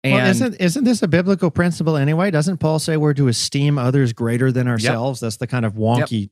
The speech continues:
Speaker 1: wording that he uses. It's not a principle we use very often as religious folk, 'cause we tend to say, "Well, I'm valuing the truth over you," or, "I'm valuing, you know, me being right over you." I mean, we're in a society where everything's, "I'm right and you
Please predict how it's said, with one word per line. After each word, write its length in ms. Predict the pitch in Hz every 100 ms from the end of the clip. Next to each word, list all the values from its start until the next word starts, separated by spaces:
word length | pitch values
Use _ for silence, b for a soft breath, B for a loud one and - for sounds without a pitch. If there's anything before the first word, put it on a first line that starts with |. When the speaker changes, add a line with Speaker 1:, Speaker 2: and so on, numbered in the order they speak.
| -
Speaker 1:
wording 460 | 110 165 135 113
that 160 | 104 107
he 100 | 107
uses. 400 | 104 98 98 127
It's 220 | 131 127
not 140 | 180 202
a 40 |
principle 400 | - 170 151 127
we 120 | 127
use 440 | 117 110 117 208 254
very 220 | 226 170
often 500 | 123 117 123 127 143
as 300 | 135 120 110
religious 360 | 110 110 - 107
folk, 360 | - 98 160 - _ _ _ _ _ _ _ -
'cause 140 | 143 120
we 120 | 147
tend 180 | 165 160
to 60 |
say, 160 | 139 151
"Well, 140 | 127
I'm 200 | 135 170
valuing 480 | 151 165 160 160 151
the 80 | 139
truth 400 | 127 170 175 131
over 300 | - 127 113
you," 280 | 113 110 107
or, 160 | 104 107
"I'm 280 | 120 135 120
valuing, 800 | 135 143 147 139 139 127 113 120 _ _ -
you 140 | 127
know, 240 | 117 117
me 220 | 110 123 131
being 280 | 143 131
right 320 | 110 147 151 127
over 260 | 123 110 113
you." 180 | 113 120
I 120 | 131
mean, 100 | 127
we're 120 | 165
in 60 | 147
a 40 |
society 420 | - 120 147 139
where 100 | 123
everything's, 440 | 147 135 123 113 113
"I'm 240 | 131 156 143
right 180 | 151 143
and 80 | 127
you 260 | 139 107